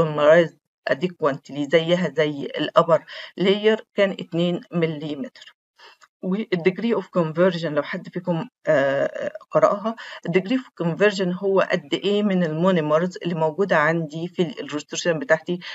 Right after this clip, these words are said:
اتحول ودخل التفاعل بتاعي وكون لي بوليمر تشينز،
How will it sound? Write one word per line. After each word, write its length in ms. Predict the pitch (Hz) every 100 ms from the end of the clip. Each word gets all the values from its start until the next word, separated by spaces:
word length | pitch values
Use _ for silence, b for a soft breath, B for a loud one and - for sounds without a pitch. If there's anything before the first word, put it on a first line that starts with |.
| B 180
اتحول 520 | - 196 190 196 190
ودخل 400 | 156 180 - 170
التفاعل 580 | - - - 180 190 165
بتاعي 420 | 147 - 160 170
وكون 520 | 165 160 147 160 165
لي 120 | 165 B B _
بوليمر 400 | 208 190 170 165
تشينز، 800 | - 170 - - 180 139 135 -